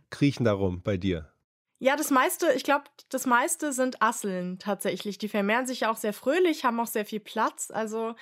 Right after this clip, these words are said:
Speaker 2: ich denk, da kommt einiges zusammen. <laughs>
Speaker 1: Und wenn du dann in deinem Bettchen liegst, dann klimpern dreitausend Augenpaare und, oder was, wie viele Augen die dann jeweils auch immer so haben, äh, dann, äh, um dich herum. Aber die sind, äh, die laufen nicht frei, oder doch?
Speaker 2: Nee,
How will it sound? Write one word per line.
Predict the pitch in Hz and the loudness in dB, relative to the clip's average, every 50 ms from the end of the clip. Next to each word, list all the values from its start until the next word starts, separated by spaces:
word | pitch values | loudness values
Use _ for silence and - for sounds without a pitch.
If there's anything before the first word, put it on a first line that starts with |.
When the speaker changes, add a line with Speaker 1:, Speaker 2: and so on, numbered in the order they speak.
| - - - - - _ | -16 -18 -18 -20 -20 _
Speaker 2:
ich | - - | -8 -2
denk, | - 240 269 277 | -2 0 0 0
da | 285 | -2
kommt | 277 - 240 220 - | 0 0 -2 -2 0
einiges | - 226 247 262 247 247 247 - - - | 0 0 2 0 0 -2 -4 -8 -12 -12
zusammen. | - - 220 214 208 190 180 175 185 175 - - - - | -12 -8 -4 -2 -2 -2 -2 -2 -4 -6 -8 -10 -20 -20
<laughs> | - _ _ - | -20 _ _ 4
Speaker 1:
Und | 151 147 | 4 6
wenn | 151 175 180 | 6 6 6
du | 190 185 | 6 6
dann | 180 180 180 | 6 6 6
in | 180 170 | 6 6
deinem | 160 170 156 139 | 6 6 4 4
Bettchen | 170 190 - - - 202 | 2 2 2 2 2 4
liegst, | 196 185 190 180 - - - | 4 4 4 2 0 2 2
dann | 165 160 147 | 4 4 4
klimpern | - - 175 190 185 - 185 175 175 180 | 4 4 4 6 6 6 4 4 4 4
dreitausend | 156 151 143 156 165 - 143 165 170 160 160 170 | 2 2 2 2 2 2 2 2 4 4 4 4
Augenpaare | 131 147 151 156 165 156 - 131 120 117 110 117 104 92 - 117 | 4 6 4 4 2 2 2 2 2 4 4 4 4 4 2 0
und, | 117 113 113 110 - 147 | 0 0 0 0 0 0
oder | 143 - 95 110 117 117 120 117 95 | 0 0 0 2 4 4 4 4 4
was, | 104 110 104 - 131 110 104 | 4 2 2 0 -2 -2 0
wie | 110 110 | 0 2
viele | - 123 113 107 | 4 4 4 6
Augen | 123 127 127 123 | 4 4 4 4
die | 117 117 | 4 4
dann | 110 113 107 107 | 4 4 2 2
jeweils | 117 117 120 113 123 | 2 4 2 2 2
auch | 117 107 | 0 0
immer | 143 127 123 117 | 2 2 2 4
so | 110 110 107 | 4 4 4
haben, | 110 120 123 131 135 143 143 143 - | 4 2 2 2 2 2 0 -2 -2
äh, | - 120 120 120 | 0 0 2 2
dann, | 117 123 117 117 117 110 107 | 2 2 4 4 2 2 0
äh, | 131 117 104 107 - - | -4 -8 -8 -10 -10 -6
um | - 131 131 | -2 0 2
dich | 135 139 113 | 2 4 4
herum. | 135 127 113 107 87 90 92 - _ - - - | 2 2 4 2 0 0 -2 -8 _ -16 -6 0
Aber | 151 135 147 | 2 4 6
die | 147 165 | 6 6
sind, | 156 185 190 156 185 147 - | 6 6 4 4 4 2 2
äh, | - 147 131 | 2 2 4
die | 147 151 | 4 6
laufen | 156 151 165 170 - 160 | 6 6 4 4 4 2
nicht | 151 143 - | 2 2 0
frei, | - - - 139 123 104 92 90 | -4 -4 0 2 2 2 2 -2
oder | - 113 117 113 107 | 0 2 2 2 4
doch? | - 98 80 - - | 4 2 2 2 0
Speaker 2:
Nee, | 247 254 262 254 247 240 233 233 | 0 2 4 4 4 4 4 2